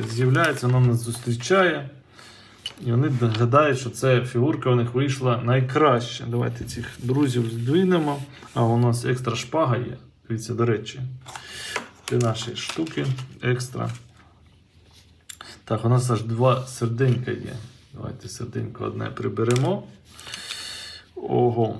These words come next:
ну дивний, дивний чувак, тому що, дивіться, який він маленький. До речі, маленький, з сердечком, купідон. До речі, скоро Валентинов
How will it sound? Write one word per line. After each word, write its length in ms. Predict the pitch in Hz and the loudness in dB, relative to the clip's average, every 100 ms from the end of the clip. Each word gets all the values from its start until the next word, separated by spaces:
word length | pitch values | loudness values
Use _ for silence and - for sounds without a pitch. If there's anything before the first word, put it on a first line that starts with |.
| - | -6
ну 500 | 110 123 143 180 180 | 2 4 4 4 2
дивний, 480 | 170 220 190 175 180 | 2 4 6 6 6
дивний 360 | 180 185 139 | 4 2 4
чувак, 560 | 127 131 143 214 226 - | 4 6 8 8 6 -6
тому 200 | - 147 160 | -2 0 0
що, 460 | - 143 131 - - - - _ _ _ _ - - _ _ _ _ _ _ _ _ _ _ | 0 2 2 -2 -10 -20 -20 _ _ _ _ -20 -20 _ _ _ _ _ _ _ _ _ _
дивіться, 340 | - 113 - - | -10 -10 -8 -10
який 240 | - 135 | -8 -4
він 140 | 143 131 | 2 4
маленький. 640 | 127 117 160 185 - - 107 - _ _ - 110 | 4 4 2 0 -6 -12 -14 -16 _ _ -16 -8
До 140 | 104 | -4
речі, 240 | 107 107 110 | -4 -4 -4
маленький, 840 | 107 117 113 107 135 170 127 - - - _ - - _ | 2 4 4 4 2 0 -4 -8 -14 -14 _ -20 -20 _
з 60 | - | -18
сердечком, 840 | - 123 104 101 156 175 - 98 | -6 -4 -4 -2 0 -2 -6 -12
купідон. 720 | - - - 120 107 147 175 170 - - | -10 -10 0 0 2 2 2 -2 -14 -16
До 220 | 98 113 | -4 0
речі, 240 | 117 120 | 0 -2
скоро 580 | - - 127 123 117 - - - - - - - - _ _ | -10 2 4 6 4 0 -14 -20 -20 -20 -20 -20 -20 _ _
Валентинов 760 | 117 123 127 131 131 147 131 120 | 4 6 8 8 6 2 2 2